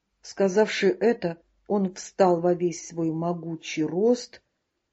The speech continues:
давая понять, что аудиенция окончена. Я вышел и, уходя, услышал явственно, как он сказал своему вертлявому секретарю:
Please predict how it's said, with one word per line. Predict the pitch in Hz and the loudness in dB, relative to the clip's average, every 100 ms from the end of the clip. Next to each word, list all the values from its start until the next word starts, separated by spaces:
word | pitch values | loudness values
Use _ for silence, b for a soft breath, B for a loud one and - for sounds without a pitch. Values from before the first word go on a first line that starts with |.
| - | -4
давая | 185 208 226 233 | 2 4 6 6
понять, | 202 185 185 208 214 | 4 0 0 0 -2
что | - - 202 - | -6 -4 -2 6
аудиенция | 180 185 180 180 180 226 240 - 233 226 | 8 8 6 2 2 2 0 0 2 2
окончена. | - - 226 - 170 165 160 151 - 156 156 170 - _ _ _ _ _ _ | 2 -2 -4 -6 -6 -4 -4 -6 -10 -10 -12 -14 -18 _ _ _ _ _ _
Я | 180 277 | 6 8
вышел | 254 254 - 226 214 | 8 6 4 0 0
и, | - | -2
уходя, | 196 185 - 190 220 247 | -4 -4 -4 -2 0 0
услышал | 196 - 208 240 - 180 | -2 -6 -6 -6 0 0
явственно, | 180 175 254 254 - 170 160 160 - _ _ _ _ _ | 2 2 0 0 -8 -8 -8 -10 -16 _ _ _ _ _
как | - 185 | -6 -2
он | 226 208 | -2 -4
сказал | - 185 180 220 214 | -2 -2 0 -2 -4
своему | - 185 180 196 | 0 4 4 2
вертлявому | 180 208 208 190 190 226 220 214 208 196 | 2 2 2 2 4 6 6 2 0 -2
секретарю: | - 185 190 180 180 160 147 | -6 -2 0 0 0 -2 -6